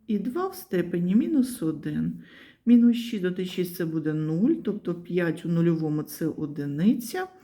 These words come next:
і один в чисельнику, два в знаменнику.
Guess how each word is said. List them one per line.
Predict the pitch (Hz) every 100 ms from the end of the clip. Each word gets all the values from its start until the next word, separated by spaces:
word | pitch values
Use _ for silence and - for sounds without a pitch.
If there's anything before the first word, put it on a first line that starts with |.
| - - _ _ _ -
і | 381 415 415 - _ _ _ -
один | 220 190 202
в | 202
чисельнику, | - 240 - 370 359 349 - 240
два | 175 208 269
в |
знаменнику. | 202 165 156 156 156 151 151 - -